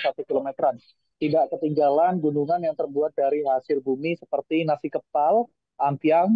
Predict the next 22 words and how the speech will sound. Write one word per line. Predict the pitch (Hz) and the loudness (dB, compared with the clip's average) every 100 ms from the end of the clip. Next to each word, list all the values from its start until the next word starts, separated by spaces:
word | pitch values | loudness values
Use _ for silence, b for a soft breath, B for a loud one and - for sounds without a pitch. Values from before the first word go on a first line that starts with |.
| - - | -2 -2
kerupuk, | 151 151 - 202 _ _ _ _ _ _ _ | -2 -2 -2 -4 _ _ _ _ _ _ _
ada | 160 165 165 156 156 | -4 -2 0 2 2
buah-buahan, | 151 156 147 175 156 147 202 - | 2 0 2 2 2 0 -2 -2
sayur | 147 147 147 | -2 0 0
mayur, | 135 151 185 175 | 0 2 0 0
dan | 143 139 | -4 -2
jajanan | 139 127 139 180 196 | -4 -2 -2 0 0
diperebutkan. | 151 - - 135 - 139 | -2 -4 -2 -4 -2 -4
Seperti | - - - 240 220 | -2 -4 0 2 2
yang | 208 202 _ _ | 2 -2 _ _
ada | 160 165 202 202 | -2 2 2 4
pada | 165 160 185 180 175 | 2 2 4 4 2
gambar, | 156 151 151 156 151 | 0 0 0 0 -2
eh, | _ - 147 147 147 | _ -2 0 2 2
layar | 147 151 147 135 | 2 2 0 -2
handphone | 147 143 170 156 | -6 -2 -4 -4
para | 147 143 143 139 | 0 2 2 0
Tribuners, | 143 175 156 165 _ _ _ - | 0 0 2 -2 _ _ _ -4
di | |
situ | 151 170 | 0 0
terlihat | - 151 147 160 | 2 2 4 2
banyak | - 139 147 | 2 0 0